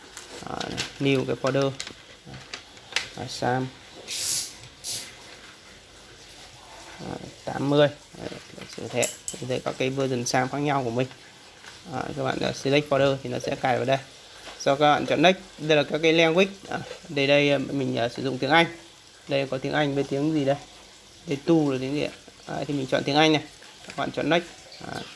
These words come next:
Ờ, cái tích này tích cũng được hoặc không tích cũng được thì kích xong rồi nó, nó, nó go to đến cái trang, ờ, bitnami chấm com thôi.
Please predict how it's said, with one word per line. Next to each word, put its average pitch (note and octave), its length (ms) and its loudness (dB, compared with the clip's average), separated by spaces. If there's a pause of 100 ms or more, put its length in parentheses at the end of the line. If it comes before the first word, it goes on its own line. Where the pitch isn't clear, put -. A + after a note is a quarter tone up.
(840)
Ờ, C3+ 380 4 (1500)
cái D#3+ 120 6
tích G3+ 280 2
này D#3+ 240 6 (260)
tích A3 140 2
cũng G3+ 120 -2
được G3 140 8
hoặc - 100 2
không D3+ 140 -2
tích F3+ 80 2
cũng F#3+ 100 0
được D#3 200 6
thì C3 100 0
kích F3 200 -4
xong E3 220 2
rồi C#3+ 80 0
nó, C3 200 2
nó, D3+ 320 2 (400)
nó D3 540 -2
go D#3 80 8 (140)
to D#3+ 60 4 (100)
đến C#3+ 120 -2
cái D3 180 2
trang, C#3+ 380 2
ờ, C3+ 460 0 (1160)
bitnami E3+ 720 6
chấm C#3+ 160 -4
com D#3+ 320 6
thôi. D#3 140 6